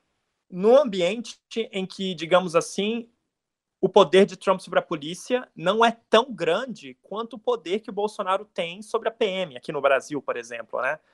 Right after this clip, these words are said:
E o próprio presidente da República, o presidente Jair Bolsonaro, já disse, abre aspas,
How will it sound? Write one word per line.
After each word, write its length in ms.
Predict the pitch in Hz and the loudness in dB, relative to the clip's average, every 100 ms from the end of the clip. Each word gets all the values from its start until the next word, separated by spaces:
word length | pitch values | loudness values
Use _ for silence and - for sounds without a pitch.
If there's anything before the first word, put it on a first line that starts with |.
| _ _ - | _ _ 0
E 60 | |
o 40 | 147 | 8
próprio 300 | 175 185 214 | 10 8 6
presidente 500 | 208 175 160 185 - | -4 -4 -8 -10 -2
da 100 | 151 | -2
República, 580 | 135 - 233 202 - 131 | -2 -4 -4 -6 -6 -6
o 40 | |
presidente 320 | 139 127 139 | -6 -8 -2
Jair 120 | 131 | -2
Bolsonaro, 400 | 135 139 147 151 | 0 -2 -2 -4
já 160 | 170 202 | 2 0
disse, 400 | 147 185 - 143 | 0 -6 -4 -4
abre 240 | - 131 | -4 2
aspas, 520 | 127 160 - 220 208 | 6 6 4 -4 -4